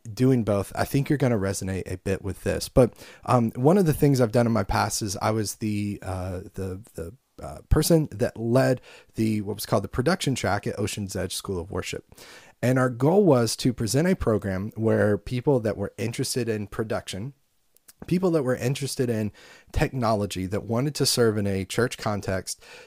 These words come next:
that wanted to serve on a Sunday morning, would be trained to be excellent with the technology, to understand the technology, to be both creative and technical, but that they truly would be worship leaders. They truly would lead worship through technology. As they were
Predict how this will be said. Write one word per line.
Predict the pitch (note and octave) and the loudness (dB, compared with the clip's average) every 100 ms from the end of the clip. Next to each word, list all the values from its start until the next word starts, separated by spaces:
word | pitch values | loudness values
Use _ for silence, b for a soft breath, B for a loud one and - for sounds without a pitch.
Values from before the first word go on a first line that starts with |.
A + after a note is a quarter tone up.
| B | B
that | A2 | -2
wanted | G#2+ C3 - | -2 -4 -2
to | B2 | -2
serve | - A2+ G#2 | 0 0 0
on | F#2+ | -2
a | F#2 | -2
Sunday | - G#2 A2 | -2 -2 -2
morning, | G2 F2+ F2 F#2+ B B B | -2 -4 -6 -8 B B B
would | A#2 G#2+ | 0 2
be | A#2+ A2+ | 0 0
trained | - - B2 C3+ D#3+ C#3+ - | -4 -4 -2 0 0 -4 -6
to | A2 | -2
be | A2 - - | -2 -4 -2
excellent | D3+ - F3+ D3+ | 0 0 0 0
with | D3 | 0
the | C3+ | 2
technology, | - C#3+ A2+ G2 G2 A#2+ | -2 -2 -2 -2 -2 -6
to | - - | -6 -4
understand | A2 C#3 - A#2+ C3+ B2 | -2 -2 -2 -2 -2 -2
the | |
technology, | - F#2 - F2+ F2 G2+ | -4 -8 -6 -8 -8 -8
to | G#2 | -8
be | G2+ G#2+ | -6 -4
both | G#2 G#2 | -2 -4
creative | - F#2+ G2 A2 | -6 -4 -4 -2
and | B2+ | -6
technical, | - F#2 F#2+ - F2 F#2 B B B B B2 | -6 -8 -8 -8 -8 -8 B B B B -2
but | A#2+ | 2
that | C3 A#2 | 2 2
they | C3 D#3+ | 0 0
truly | - - C3+ C3+ B2 | -2 -2 2 2 2
would | G2+ A2 G2+ | 2 0 0
be | G#2 G#2 G#2+ - | -2 -2 -4 -10
worship | F#2 G2 G#2+ F2+ - | -2 0 0 -4 -10
leaders. | A1+ - - | -12 -14 -6
They | B2+ | -6
truly | B2 - D#3 C#3+ | -4 0 4 4
would | A#2 G#2 | 4 0
lead | G2+ A#2 D3 C#3 | -2 -2 -2 -2
worship | A#2 A2 A2 - | -2 -2 -6 -6
through | A2+ | -6
technology. | - A2 G#2+ G2 E2 F2 | -4 -4 -2 -4 -4 -6
As | F#2+ | 0
they | C3+ | 4
were | D3 | 4